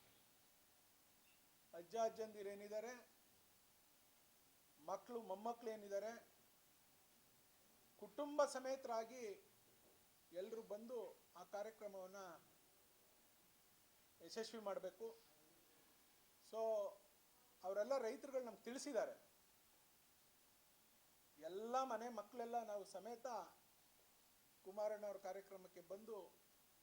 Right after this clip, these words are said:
ನಾವು ಕೇಳ್ಕೊಳ್ತೀವಿ, ಕುಮಾರಣ್ಣವರು ಮುಂದೆ ನಮ್ಗೆ ನ್ಯಾಯವನ್ನ ಒದಗಿಸ್ಕೊಡ್ಬೇಕು ಅನ್ನುವಂಥ ನಿಟ್ಟಿನಲ್ಲಿ ನಾವು ವಿನಂತಿ ಮಾಡ್ತೀವಿ ಅಂತ.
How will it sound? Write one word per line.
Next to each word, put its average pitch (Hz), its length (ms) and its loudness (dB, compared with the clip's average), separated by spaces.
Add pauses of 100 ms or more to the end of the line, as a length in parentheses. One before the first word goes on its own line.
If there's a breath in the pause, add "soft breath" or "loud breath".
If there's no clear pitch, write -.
(480)
ನಾವು 156 200 -8
ಕೇಳ್ಕೊಳ್ತೀವಿ, 220 680 4 (1400)
ಕುಮಾರಣ್ಣವರು 190 640 -2 (1700)
ಮುಂದೆ 196 300 2 (500)
ನಮ್ಗೆ 180 320 -10
ನ್ಯಾಯವನ್ನ 190 540 0 (1300)
ಒದಗಿಸ್ಕೊಡ್ಬೇಕು 214 840 0
ಅನ್ನುವಂಥ 196 320 -8
ನಿಟ್ಟಿನಲ್ಲಿ 180 580 -10 (1120)
ನಾವು 175 160 -8
ವಿನಂತಿ 196 340 -8
ಮಾಡ್ತೀವಿ 170 480 -8
ಅಂತ. 127 160 -16